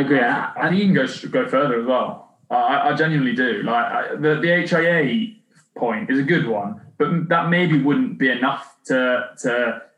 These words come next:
Speaker 2: dissuade players from doing it, because ultimately, if it's difference between ten minutes, H I A can potentially come back on,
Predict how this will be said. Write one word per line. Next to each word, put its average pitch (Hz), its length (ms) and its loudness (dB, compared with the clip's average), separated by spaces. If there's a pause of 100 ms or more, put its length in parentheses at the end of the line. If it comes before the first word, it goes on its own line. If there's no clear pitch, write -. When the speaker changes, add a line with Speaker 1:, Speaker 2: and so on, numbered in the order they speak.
Speaker 2:
dissuade 131 600 0
players 131 280 0
from 131 140 -2
doing 143 260 2
it, 151 120 0
because 151 180 0
ultimately, 135 380 0
if 120 80 -4
it's 131 100 -8
difference 151 320 -2
between 135 240 -2
ten 139 220 -2
minutes, 127 400 -4
H 131 240 -4
I 120 60 -2
A 117 340 -2
can 123 120 -6
potentially 117 460 -4
come 117 160 -4
back 120 200 -4
on, 113 380 -4